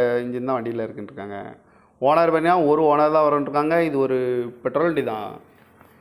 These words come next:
கிலோமீட்டர் பாத்தீங்கன்னா, பத்தொன்பதாயிரம் கிலோமீட்டர் தான் ரன்னிங் ஆயிருக்கு. கம்பெனி சர்வீஸ் ரெக்கார்டோட வண்டி வரும்னு இருக்காங்க.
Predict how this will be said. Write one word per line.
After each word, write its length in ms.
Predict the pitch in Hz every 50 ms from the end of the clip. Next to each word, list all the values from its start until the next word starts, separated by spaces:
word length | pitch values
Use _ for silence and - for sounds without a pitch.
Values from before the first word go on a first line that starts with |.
| _ _ _ _ _ - -
கிலோமீட்டர் 400 | - 170 190 196 202 196 202 185
பாத்தீங்கன்னா, 340 | 175 165 160 175 180 180 175
பத்தொன்பதாயிரம் 600 | 165 151 143 165 175 175 180 180 180 175 175 160
கிலோமீட்டர் 320 | 156 156 156 156 160 165
தான் 140 | 165 175 170
ரன்னிங் 260 | 160 151 151 151 156 156
ஆயிருக்கு. 260 | 151 151 151 185 202
கம்பெனி 380 | - 151 135 147 151 175 180 170
சர்வீஸ் 320 | 175 175 165 170 170 -
ரெக்கார்டோட 480 | 143 139 - - 143 147 156 165 170 180
வண்டி 200 | 170 139 139 135
வரும்னு 260 | 127 123 123 117 113
இருக்காங்க. 260 | 110 113 110 107 107